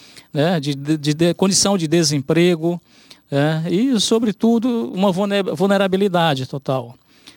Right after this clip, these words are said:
Então, a pessoa ser assistida, né, é, não somente naquele momento, mas dada a oportunidade para ela desenvolver atividade.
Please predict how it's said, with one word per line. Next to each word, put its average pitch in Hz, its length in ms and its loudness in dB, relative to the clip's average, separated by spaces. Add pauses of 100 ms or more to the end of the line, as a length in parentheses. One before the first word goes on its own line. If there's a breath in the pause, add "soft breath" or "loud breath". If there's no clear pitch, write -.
Então, 160 160 -2
a 175 80 0
pessoa 214 400 2
ser 190 220 0
assistida, 202 920 0 (540 soft breath)
né, 175 300 -4 (580 soft breath)
é, 143 520 2
não 185 240 2
somente 170 500 0
naquele 165 300 -2
momento, 160 440 0
mas 180 200 0
dada 202 200 0
a 208 40 0
oportunidade 190 600 -2
para 196 120 0
ela 196 80 0
desenvolver 180 360 -2
atividade. 160 720 0